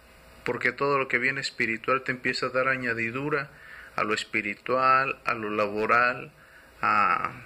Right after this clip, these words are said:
a lo emocional, y, y empiezan a surgir cosas muy buenas.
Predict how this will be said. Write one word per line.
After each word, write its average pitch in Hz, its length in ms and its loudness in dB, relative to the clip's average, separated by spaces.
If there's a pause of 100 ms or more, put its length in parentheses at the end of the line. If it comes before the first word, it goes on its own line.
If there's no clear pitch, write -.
(760)
a 107 80 0
lo 113 140 -2
emocional, 117 800 -2 (120)
y, 107 640 -4 (300)
y 127 80 -4
empiezan 147 400 -2
a 135 60 -4
surgir 131 420 -4
cosas 131 380 -4
muy 127 200 -4
buenas. 127 580 -4